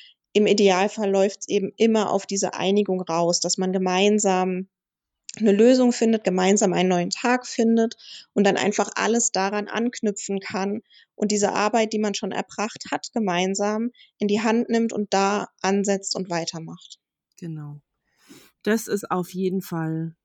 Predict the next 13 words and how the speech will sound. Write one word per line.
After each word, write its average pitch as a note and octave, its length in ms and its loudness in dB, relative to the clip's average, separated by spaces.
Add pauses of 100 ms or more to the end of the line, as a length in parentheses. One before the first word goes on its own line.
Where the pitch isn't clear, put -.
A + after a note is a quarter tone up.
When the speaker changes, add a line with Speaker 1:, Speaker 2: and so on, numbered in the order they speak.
(180)
Speaker 2:
der E3 260 -10
a-, D3+ 180 -8
der D3+ 720 -8
einzig G#3+ 500 -6
richtige A#3+ 440 -6
und, G3+ 260 -2 (720)
ja, G#3 360 -2 (120)
der G#3 120 -6
einzig G3+ 300 -4
vernünftige G3+ 600 0
Weg, E3 200 -4
finde E3+ 300 -6
ich. - 220 -10